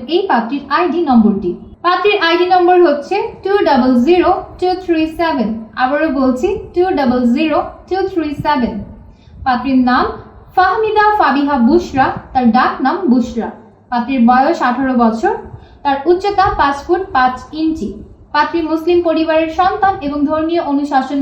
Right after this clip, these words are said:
মেনে চলেন। পাত্রী বর্তমানে তার পরিবারের সাথে ঢাকার ক্যান্টনমেন্ট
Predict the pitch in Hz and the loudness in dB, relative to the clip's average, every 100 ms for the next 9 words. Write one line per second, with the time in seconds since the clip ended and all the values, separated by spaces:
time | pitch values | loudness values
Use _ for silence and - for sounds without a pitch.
0 | 247 240 226 226 208 330 - - - - | 2 2 2 -2 -2 -4 -10 -20 -20 -20
1 | - - - - 339 381 349 427 - 262 | -20 -20 -20 -6 0 0 0 -2 0 2
2 | 294 - 359 302 330 - - - 262 - | 2 2 2 2 -2 -4 -12 -2 -2 -2
3 | 302 311 320 311 - 311 247 339 277 269 | -2 0 0 0 -2 -2 0 0 0 -2
4 | 269 285 294 302 339 370 370 | -2 -4 -2 -2 0 2 0